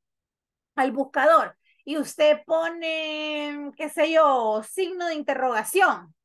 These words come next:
usted está poniendo un texto, porque en el buscador no puede poner el, el dibujito. Entonces ahí le sale todo, imágenes, no sé qué, no sé cuánto, no sé qué.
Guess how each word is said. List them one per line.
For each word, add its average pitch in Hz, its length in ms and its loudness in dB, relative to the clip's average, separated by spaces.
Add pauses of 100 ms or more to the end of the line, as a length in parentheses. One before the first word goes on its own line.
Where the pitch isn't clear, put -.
(400)
usted 277 260 -8
está 339 280 -2
poniendo 359 480 -6
un 254 200 -4
texto, - 800 -4 (380)
porque 285 340 -2 (160)
en 311 140 -4
el 320 160 0
buscador 277 640 -2
no 427 200 -8
puede 330 220 0
poner 285 560 -6
el, 277 320 -6 (220)
el 262 180 -4
dibujito. 254 840 0 (340)
Entonces 294 420 -4
ahí 269 280 -2
le 285 100 4
sale 285 500 -2
todo, 302 440 -2
imágenes, 277 500 -8
no 233 80 -12
sé 247 80 -10
qué, 311 160 -2
no 294 80 -6
sé 240 160 -14
cuánto, 285 280 -2
no 262 40 -12
sé - 100 -20
qué. - 200 -4